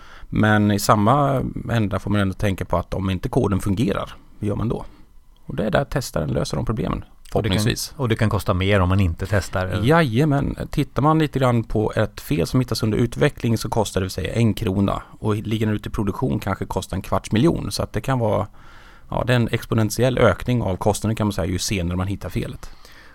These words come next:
Speaker 2: Om jag tar, nu tar på mig en beställarhatt här nu då och kanske inte vet så mycket om test.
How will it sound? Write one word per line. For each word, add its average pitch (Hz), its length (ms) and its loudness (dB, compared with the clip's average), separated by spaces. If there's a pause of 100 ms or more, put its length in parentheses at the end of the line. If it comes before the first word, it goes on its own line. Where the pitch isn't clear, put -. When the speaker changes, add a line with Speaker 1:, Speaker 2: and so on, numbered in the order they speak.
(160)
Speaker 2:
Om 127 60 -6
jag 113 100 -6
tar, 120 100 2
nu 120 140 6
tar 117 120 6
på 117 160 4
mig 120 160 8
en 113 100 6
beställarhatt 113 920 4
här 95 220 0
nu 90 220 -4
då 90 140 -6
och 95 640 -4
kanske 107 220 -2
inte 101 160 -2
vet 113 240 2
så - 120 -2
mycket 98 360 -2
om 120 400 4
test. - 480 -4